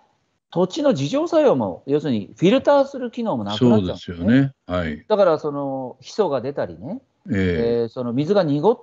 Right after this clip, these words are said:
Speaker 1: たり、
Speaker 2: はい。
Speaker 1: 青くなったり、
Speaker 2: ええ。
Speaker 1: 周りそういう稲作を諦めてる農家もいるんですね。
Speaker 2: なるほど、なるほど。
Speaker 1: で、これをね、その岩国市議での岩本さん、あ、石本さんが非常に熱心に見てんだけど、
Speaker 2: はい。
Speaker 1: これ実例があるのに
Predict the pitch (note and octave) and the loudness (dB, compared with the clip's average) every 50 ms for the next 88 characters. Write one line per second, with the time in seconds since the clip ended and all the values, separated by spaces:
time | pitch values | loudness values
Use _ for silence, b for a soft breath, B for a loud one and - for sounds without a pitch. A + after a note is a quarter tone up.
0 | _ _ _ A#2+ G2+ F#2 D#2+ D2 - _ _ _ _ _ _ _ _ G#2+ B2 F3+ | _ _ _ -6 -6 -6 -10 -16 -18 _ _ _ _ _ _ _ _ 0 2 4
1 | C4+ E4 - - D3+ B2 G#2 G2+ _ _ - F#2 E2+ G2 G2+ F2 - _ _ _ | 4 2 2 -2 -6 -10 -12 -14 _ _ -20 -18 -16 -16 -18 -18 -20 _ _ _
2 | _ _ - F#2+ G2+ F#2+ F2+ - G3+ C4 C#4+ C#4+ _ _ - A3+ G3+ E3+ - _ | _ _ -2 0 0 2 2 2 2 2 0 -2 _ _ -10 -8 -8 -8 -10 _
3 | C#3+ D#3+ G3+ B3+ C#4 C#4 D4+ D4 - C#4 A#3+ G#3 - D#4+ G#4 G4+ G4+ G4+ - - | -8 -6 -4 -4 -4 -4 -6 -6 -2 -4 -4 -2 -4 -8 -10 -8 -10 -8 -6 -2
4 | D#3 C#3+ C3 B2 C3 D3+ C#3+ - - A2+ G#2+ F#2+ F#2+ G2+ G#2+ A#2+ A2+ F#2 D#2+ D2 | -2 0 0 0 0 0 0 0 0 -2 -2 -2 -4 -2 -2 -2 -2 -4 -6 -10
5 | - F2 G#2+ D#3 G#3+ B3 - G#2 F2+ G2 F#2+ F#2+ F2+ F2 E2+ E2+ E2+ E2 E2 D#2+ | -14 -14 -10 -10 -10 -8 -8 -2 2 4 6 6 6 4 4 2 2 0 0 0
6 | D#2 - - D#3+ - D#4+ D#4 A#3+ G3 E3+ - G3 F#3+ F3+ F3+ G3 G#3 G3+ G#3+ G#3+ | 0 -2 -2 -4 -4 -4 -2 -2 -2 -2 -4 -4 -2 0 2 2 2 2 2 0
7 | G#3+ G#3 B3 A3 G3+ F3 D#3+ D3 C3+ A#2 - - - F3+ F#3 E3 D3 D#3 F3+ F#3 | 0 -2 -4 -6 0 2 2 2 2 0 -4 -6 -8 -4 0 2 4 4 4 4
8 | F#3 F#3 F3+ - - F#3 F3+ F#3 - - - D3 D3+ D3 D3+ - - B3+ B3 - | 2 -2 -6 -4 -2 -2 -2 -2 -4 -2 2 2 4 4 2 -2 0 -2 -2 0
9 | - E3+ D#3 C#3 B2+ D3+ E3 C3 G2+ b b b b b b _ - - G#4+ F#4 | 0 0 0 0 2 2 2 0 0 b b b b b b _ -2 -2 -2 0
10 | D#4 D#4 D4+ - - A#3 F3+ D#3 D3+ E3 D#3+ E3+ C#3 A#2+ G#2 F#2 F2 F#2 G#2 C3 | 0 -2 -2 -2 -4 -2 -2 0 -2 2 2 2 2 2 0 -2 -4 0 2 2
11 | G#2+ - B B B B - F2 F2+ - - - - C3+ D3+ - - D#4+ F4 F4 | 2 2 B B B B -2 2 4 4 4 2 0 -2 -6 -6 -8 -6 -6 -4
12 | F4+ D#4+ - - - E3+ B3 F4+ G#4+ A4 G4+ D#4 C#3 C4+ F3+ A#3 D4+ E4+ E4+ G#3 | -4 -2 -4 -4 0 0 0 4 4 4 2 2 0 0 0 0 0 0 0 -2
13 | C#3+ A2+ F2+ | -2 -2 -4